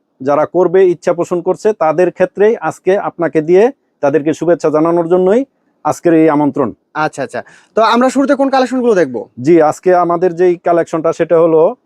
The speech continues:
Speaker 1: সম্পূর্ণ শীতের কালেকশন দিয়ে শুরু
Speaker 2: সম্পূর্ণ
Speaker 1: করব।
Speaker 2: শীতের কালেকশন।
Speaker 1: সম্পূর্ণ শীতের কালেকশন।
Speaker 2: আচ্ছা।
Speaker 1: এই হলো শীতের কালেকশন, শীতের বাচ্চাদের যে টপস আইটেমটা বলি,
Speaker 2: টপস আইটেম।
Speaker 1: এই হলো টপস, ফুল হাতা টপস।
Speaker 2: টপসের এত, এই যে পাশে দেখতে
Speaker 1: এই
Speaker 2: পাচ্ছি,
Speaker 1: হলো
Speaker 2: এগুলো
Speaker 1: যা
Speaker 2: সব হচ্ছে
Speaker 1: আছে
Speaker 2: টপসের
Speaker 1: সব।
Speaker 2: কালেকশন।
Speaker 1: এই হলো যা আছে সম্পূর্ণই টপস, ফুল হাতা টপস।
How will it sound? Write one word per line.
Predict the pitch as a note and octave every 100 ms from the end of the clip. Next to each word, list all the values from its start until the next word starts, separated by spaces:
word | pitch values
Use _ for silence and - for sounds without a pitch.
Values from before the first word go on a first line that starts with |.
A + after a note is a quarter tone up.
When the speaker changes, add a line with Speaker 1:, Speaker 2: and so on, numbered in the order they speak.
| _ _ _
Speaker 1:
সম্পূর্ণ | F3+ G3+ G#3 G#3+ G#3
শীতের | - G3 F#3+
কালেকশন | F3 C#3+ - D3
দিয়ে | C3+
শুরু | B3
Speaker 2:
সম্পূর্ণ | B3 C4+ C4
Speaker 1:
করব। |
Speaker 2:
শীতের | B3+ A3+
কালেকশন। | G#3+ E3+ E3
Speaker 1:
সম্পূর্ণ | G#3 G3 G3+
শীতের | F3 F3 F3
কালেকশন। | D3 B2+ - G2 F2+
Speaker 2:
আচ্ছা। | D3+ C#3+ C3+
Speaker 1:
এই | D3+ E3+
হলো | F3+ F#3+
শীতের | - F3 F3+
কালেকশন, | F3 D#3+ D3 F3+
শীতের | - D#3+ E3+
বাচ্চাদের | D3 D3 - D#3 D#3+
যে | D3 D#3+
টপস | - D#3 D3 - -
আইটেমটা | - B2 C3 C3
বলি, | B2+ C3 A#3
Speaker 2:
টপস | - A3 A#3
আইটেম। | A3 F3 E3+
Speaker 1:
এই | D3
হলো | D3 C#3+
টপস, | - D3 - -
ফুল | E3+
হাতা | D#3 -
টপস। | - A2+ _ - F4 D#4+ D4
Speaker 2:
টপসের | A#3+ - C4+ -
এত, | A3 - C#4+
এই | A#3 A#3 A#3+
যে | A#3 C4
পাশে | - A3+ B3+
দেখতে | B3 D#3
Speaker 1:
এই |
Speaker 2:
পাচ্ছি, | F3+ F3+
Speaker 1:
হলো |
Speaker 2:
এগুলো | D3
Speaker 1:
যা | D3+
Speaker 2:
সব | E3
হচ্ছে | F#3 -
Speaker 1:
আছে | C#3+
Speaker 2:
টপসের | C4+ - E3+
Speaker 1:
সব। |
Speaker 2:
কালেকশন। | C4+ A3 - C3 B2+
Speaker 1:
এই | E3
হলো | F3 F3
যা | C#3
আছে | D3 D#3+ F3+
সম্পূর্ণই | - G#3 G3+ - G#3+ G#3
টপস, | - D#3+ - -
ফুল | D#3+
হাতা | D#3 D#3+
টপস। | D3 C3+ - _